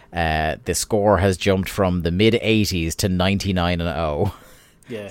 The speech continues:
Speaker 1: in just about twenty minutes. So Sid has been just pinning people backstage.
Speaker 2: I have a question, Dave.
Speaker 1: Uh,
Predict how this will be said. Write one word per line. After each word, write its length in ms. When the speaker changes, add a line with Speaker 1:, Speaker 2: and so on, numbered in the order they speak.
Speaker 1:
in 300
just 220
about 180
twenty 380
minutes. 320
So 120
Sid 240
has 80
been 100
just 180
pinning 360
people 320
backstage. 800
Speaker 2:
I 60
have 160
a 40
question, 380
Dave. 100
Speaker 1:
Uh, 120